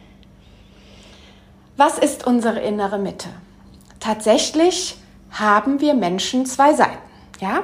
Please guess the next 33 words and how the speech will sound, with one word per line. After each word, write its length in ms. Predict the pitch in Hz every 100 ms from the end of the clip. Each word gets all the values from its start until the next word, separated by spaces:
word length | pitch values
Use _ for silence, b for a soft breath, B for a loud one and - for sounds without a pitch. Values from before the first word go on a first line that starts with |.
| - -
wir 160 | 185
haben 180 | 165 175
rechts, 520 | 196 233 247 - -
wir 160 | 226 214
haben 260 | 208 240
links. 460 | 240 220 - - - B B B B B -
Die 60 | 196
rechte 400 | 196 302 - 339
Körperhälfte 920 | 339 269 262 262 247 226 233 - 247
ist 480 | 233 - - - - -
unglaublich 960 | 254 269 269 262 208 196 202 208 -
verbunden 840 | 202 175 196 185 185 - 214 262 B B -
mit 360 | 202 202 - 196
unserem 400 | 190 190 196 208
Verstand. 680 | 226 214 - 170 - - - -
Das 220 | - 202 -
heißt, 240 | 190 -
alles, 380 | - 220 233 -
was 200 | 202 202
wir 60 | 202
mit 140 | 196
der 140 | 190
rechten 360 | 202 247 - 254
Seite 400 | 233 214 214 220
tun, 460 | - 247 247 247 247 B B
tun 280 | - 254 247
wir 140 | 247 226
mit 180 | 202
dem 140 | 208 190
Bewusstsein, 920 | 185 240 277 - - 240 220 226 226
mit 160 | 196 208
der 140 | 185
Logik, 720 | 196 240 233 233 226 226 -